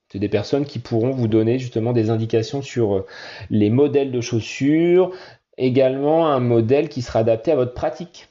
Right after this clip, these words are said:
C'est-à-dire que vous n'avez peut-être pas besoin d'un modèle qui soit vraiment haut de gamme, top du top, pour des coureurs, euh, vraiment, euh,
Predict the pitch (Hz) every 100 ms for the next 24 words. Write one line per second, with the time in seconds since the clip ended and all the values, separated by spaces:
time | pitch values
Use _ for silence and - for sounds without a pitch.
0 | _ _ 113 131 113 98 117 101 - 156
1 | 131 127 131 156 123 110 113 117 139 139
2 | 113 - 123 117 127 131 - - 147 131
3 | 147 151 135 156 151 127 131 127 151 151
4 | - - - - 120 113 113 - 127 120
5 | 127 110 104 95 104 98 117 127 131 120
6 | 104 95 95